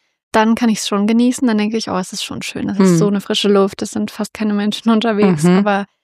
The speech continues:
Speaker 1: erstmal, oh, morgens vermisse ich schon ein bisschen Sonnenaufgang und sowas. Aber ich war am Freitag kurz in München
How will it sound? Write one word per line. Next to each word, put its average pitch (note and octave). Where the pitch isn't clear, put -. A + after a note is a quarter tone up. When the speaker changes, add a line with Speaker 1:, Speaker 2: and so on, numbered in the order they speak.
Speaker 1:
erstmal, B3
oh, G#3+
morgens G#3+
vermisse A#3
ich A3+
schon B3+
ein B3
bisschen G#3
Sonnenaufgang G#3
und G3+
sowas. G#3
Aber A3
ich B3
war A3
am G3+
Freitag A#3+
kurz -
in G3+
München A#3